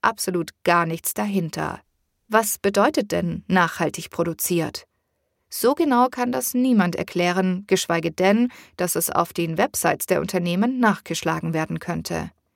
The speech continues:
Greenwashing ist heute ein Problem in der Modebranche und vielen anderen Branchen.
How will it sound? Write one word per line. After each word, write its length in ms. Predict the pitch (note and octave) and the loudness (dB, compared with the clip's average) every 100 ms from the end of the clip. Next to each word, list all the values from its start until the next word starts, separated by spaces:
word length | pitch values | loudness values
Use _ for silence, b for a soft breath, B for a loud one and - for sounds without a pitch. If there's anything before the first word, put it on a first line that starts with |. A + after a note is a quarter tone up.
| _ _ _ _ | _ _ _ _
Greenwashing 840 | - D4 D#4+ A#3 E3+ D#3+ - E3+ | 0 2 4 4 4 4 0 -2
ist 220 | E3+ G#3 G#3 | -4 -6 0
heute 320 | G3 G3+ A3 | 0 2 -2
ein 160 | G#3 | -2
Problem 540 | G#3 B3+ A#3 A#3+ F#3+ D#3+ | 0 0 2 4 4 2
in 140 | C3+ | 0
der 100 | F3 | 2
Modebranche 840 | F3 F3 F3 E3+ E3+ F3 F3+ F3 - - | 2 2 2 2 2 4 2 -2 -4 -4
und 160 | F3+ | -4
vielen 580 | - - E3 D#3+ F3+ G#3 - | -4 -6 -4 -2 -2 -2 0
anderen 420 | F3+ D#3 D3+ D#3+ | -2 -2 -6 -6
Branchen. 560 | D3+ D3+ - - - | -4 -4 -4 -6 -8